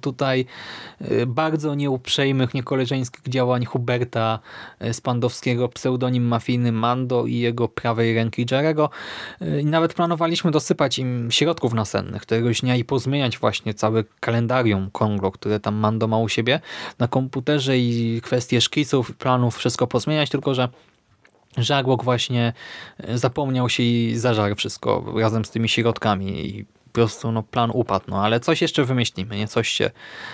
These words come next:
ogarnie w tej sprawie. Zresztą teraz ta-, te statystyki wyglądają trochę lepiej. Poza tym jeszcze jest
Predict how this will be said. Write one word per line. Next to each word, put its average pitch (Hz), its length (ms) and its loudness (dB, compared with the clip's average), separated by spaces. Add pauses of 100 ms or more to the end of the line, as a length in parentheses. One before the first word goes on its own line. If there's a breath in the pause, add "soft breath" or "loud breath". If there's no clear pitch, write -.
ogarnie 120 440 0
w - 40 -6
tej - 100 -2
sprawie. 180 280 0
Zresztą 180 300 -2
teraz 180 320 -2
ta-, 156 120 0
te 160 200 -4
statystyki 156 580 -2
wyglądają 135 520 0
trochę 117 260 0
lepiej. 135 360 0 (360 loud breath)
Poza 170 180 -2
tym 170 160 0
jeszcze 170 240 0
jest 156 180 -2